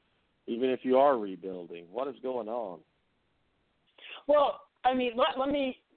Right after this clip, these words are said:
Speaker 2: start off with great job of turning around your season, um, Pat Fitzgerald and Northwestern. I mean, they, they're, the way their season began,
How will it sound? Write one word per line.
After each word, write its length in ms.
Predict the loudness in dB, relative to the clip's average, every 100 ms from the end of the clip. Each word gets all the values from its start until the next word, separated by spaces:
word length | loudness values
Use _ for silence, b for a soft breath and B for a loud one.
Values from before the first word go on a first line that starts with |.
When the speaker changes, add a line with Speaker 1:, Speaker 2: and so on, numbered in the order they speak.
| -20 -8
Speaker 2:
start 260 | 0 2 2
off 240 | 2 0 -2
with 300 | 0 0 0 _ _ _ _ -12 -6
great 380 | 0 2 2 0
job 360 | 0 2 2 0
of 80 | -2
turning 220 | 0 2 2
around 260 | 2 2
your 120 | 0 -2 -2
season, 460 | -2 -2 -4 -8 _ _ 2
um, 360 | 6 6 6 2 _ _ 2
Pat 200 | 2 4
Fitzgerald 420 | 0 2 4 6
and 80 | 6
Northwestern. 580 | 4 4 2 0 -2 -18 _ _ _ _ _ _ _ _ _ 0
I 120 | 2
mean, 280 | 2 0 2
they, 160 | 2 4
they're, 380 | 4 4 2 2
the 120 | 2
way 200 | 4 4
their 280 | 6 4 2 2
season 320 | 2 4 2
began, 680 | 0 2 4 4 4 4